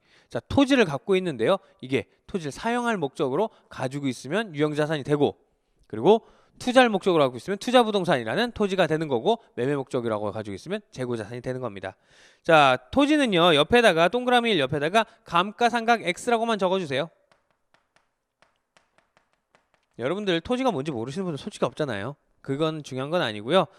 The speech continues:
토지가 뭔지 여기 적는 게 아니라 토지라는 거는 감가상각이라는 게 이거를 안 한다. 다른 건 하는데 감가상각 안 한다. 요것만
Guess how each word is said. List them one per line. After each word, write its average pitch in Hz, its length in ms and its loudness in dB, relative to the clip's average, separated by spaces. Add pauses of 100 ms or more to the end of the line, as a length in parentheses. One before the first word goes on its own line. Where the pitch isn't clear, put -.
(100)
토지가 196 360 -2
뭔지 135 600 -2
여기 113 180 -4
적는 117 240 -12
게 120 80 -6
아니라 139 180 -4 (280)
토지라는 247 540 0
거는 156 260 0 (380)
감가상각이라는 214 1080 2
게 156 280 6
이거를 147 400 2
안 123 280 -2
한다. 131 480 2 (180)
다른 143 220 0
건 170 140 0
하는데 180 340 0
감가상각 143 560 -4
안 110 160 -2
한다. 135 380 0
요것만 180 800 2